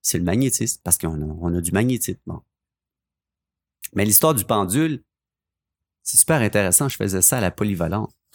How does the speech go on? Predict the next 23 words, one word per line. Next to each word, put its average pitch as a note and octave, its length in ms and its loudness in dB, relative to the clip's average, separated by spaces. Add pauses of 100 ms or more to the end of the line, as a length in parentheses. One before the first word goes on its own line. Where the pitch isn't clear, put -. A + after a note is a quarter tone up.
(480)
<laughs> - 1600 -8
J'avais A2+ 240 0
mon A#2+ 180 2
bras A2+ 280 2
comme G2 180 -2
ça. C3 320 0 (760)
On G#2+ 140 -2
prend C#3+ 180 0
un C3+ 100 2
crayon, C3 520 0 (960)
on F#2+ 160 -4
prend B2+ 200 0
une A2+ 160 0
ficelle, C3+ 720 2 (140)
un A2 60 -6
fil D3+ 200 -2
à B2+ 80 2
coudre, B2 360 -4 (420)
et B2 60 -2
on B2 120 2
met D#3 100 4
un D#3 60 2
bouton, A#2+ 420 0